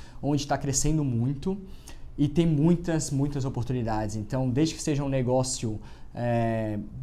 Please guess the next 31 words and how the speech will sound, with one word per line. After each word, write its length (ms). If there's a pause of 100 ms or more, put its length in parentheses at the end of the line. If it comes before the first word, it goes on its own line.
(100)
focado 480
pra 120
B 100
two 140
C 400
ou 60
focado 400
mais 160
pra 100
B 120
two 180
B, 400 (320)
é, 160
eu 140
ac-, 220
eu, 260
eu 160
dou 200
muito 560
essa, 580
esse 200
conselho 840 (380)
pra 160
que, 640 (380)
assim, 320
se 180
eu 60
for 180
abrir 220
outro 200
negócio, 720